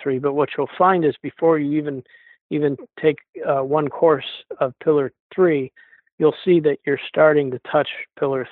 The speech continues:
Three, because now you're starting, as you pray for people for healing, as you're in the Pillar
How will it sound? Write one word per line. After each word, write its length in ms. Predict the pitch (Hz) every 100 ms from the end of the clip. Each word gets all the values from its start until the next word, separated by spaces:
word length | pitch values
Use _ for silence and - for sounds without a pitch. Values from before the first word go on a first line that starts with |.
| -
Three, 260 | 151 135
because 400 | 131 127 - 131 127
now 220 | 143 139 135
you're 160 | 131 -
starting, 380 | 156 147 139 127 - _ _ -
as 100 | 135
you 120 | 131
pray 240 | - 147 139
for 80 | 147
people 600 | - 151 - 139 127 - -
for 100 | 147
healing, 600 | 131 - 208 165 139 131 123 _ _ _ _ -
as 240 | 135 117
you're 160 | 147 139
in 60 |
the 100 | 131
Pillar 300 | - 147 131